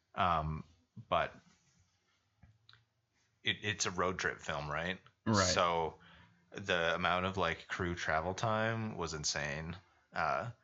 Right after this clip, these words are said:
Speaker 1: just because, like, we wanted to go all over Alberta 'cause we thought it'd be fun. Um,
Speaker 2: Yeah, no, totally.
Speaker 1: and it, and it was, like, it was fun, uh, for the most part. I'm sure,
Speaker 2: <laughs>
Speaker 1: I'm sure some of the crew will disagree. Uh, <laughs>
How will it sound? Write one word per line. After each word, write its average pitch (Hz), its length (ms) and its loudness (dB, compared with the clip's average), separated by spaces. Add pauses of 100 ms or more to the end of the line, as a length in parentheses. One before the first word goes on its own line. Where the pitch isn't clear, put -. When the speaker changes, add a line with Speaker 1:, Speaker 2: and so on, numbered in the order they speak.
(220)
Speaker 1:
just - 160 -6
because, 95 220 -4
like, 82 160 -2
we 90 60 -2
wanted 78 320 -4
to 85 80 -8
go 82 300 -2 (140)
all 80 220 -2
over 82 200 -2
Alberta 92 400 2
'cause 92 180 -8
we 85 80 -4
thought 71 160 -6
it'd 73 120 -8
be 69 80 -14
fun. 85 420 -6 (600)
Um, 82 200 2
Speaker 2:
Yeah, 113 160 6
no, 104 220 4
totally. 104 360 4
Speaker 1:
and 120 100 4
it, 117 180 4
and 101 120 4
it 95 100 0
was, 101 320 4
like, 101 200 2 (200)
it 113 80 0
was 131 300 4
fun, 110 520 0
uh, 95 240 2
for 104 120 -2
the 92 100 0
most 90 280 -2
part. 92 300 0 (240)
I'm 107 120 0
sure, 110 320 4
Speaker 2:
<laughs> - 20 -2
Speaker 1:
I'm 98 100 0
sure 110 160 0
some 107 220 0
of 101 100 2
the - 60 -6
crew 92 140 0
will 87 100 0
disagree. 87 720 -2
Uh, 85 400 0 (580)
<laughs> - 0 -